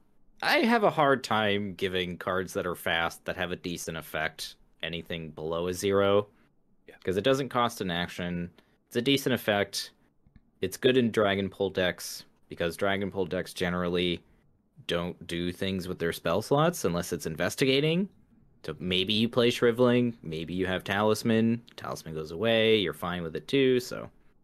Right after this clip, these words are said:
Speaker 1: I think it's fine. It's not for every deck, but I think in the decks you play it in, it's fine.
Speaker 2: Yeah, I think it's zero X P. Like, it's, um,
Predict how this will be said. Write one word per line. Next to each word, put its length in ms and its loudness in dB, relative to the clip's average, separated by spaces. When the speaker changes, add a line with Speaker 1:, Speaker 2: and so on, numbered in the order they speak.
Speaker 1:
I 60 -4
think 140 0
it's 100 0
fine. 440 -2
It's 120 -4
not 220 2
for 140 4
every 220 4
deck, 400 0
but 220 -2
I 60 -10
think 180 -6
in 60 -4
the 60 -4
decks 260 -2
you 80 -10
play 340 -4
it 80 -2
in, 220 -4
it's 320 -8
fine. 320 -12
Speaker 2:
Yeah, 140 -2
I 60 0
think 180 -8
it's 140 -6
zero 220 0
X 140 -6
P. 420 -8
Like, 240 -4
it's, 220 -10
um, 320 -10